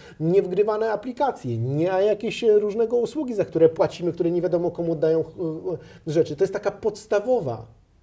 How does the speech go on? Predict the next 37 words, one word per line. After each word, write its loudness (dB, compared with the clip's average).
higiena -6
cyfrowa. -2
To -14
już -10
nie 0
szukajmy 0
jakichś -4
wielkich 2
systemów, -2
które 0
mają 0
chronić -4
państwo. -6
My -4
mamy, 2
jest -2
cyfryzacja, 2
ma, 0
mamy 2
C -8
T -8
I, 2
współpracujemy 2
z -4
A -4
B 6
W, 4
z 2
Agencją 4
Wywiadu. 2
Naprawdę 0
Polska -4
jest -2
dobrze -4
zabezpieczona. -4
No -4
tylko, 0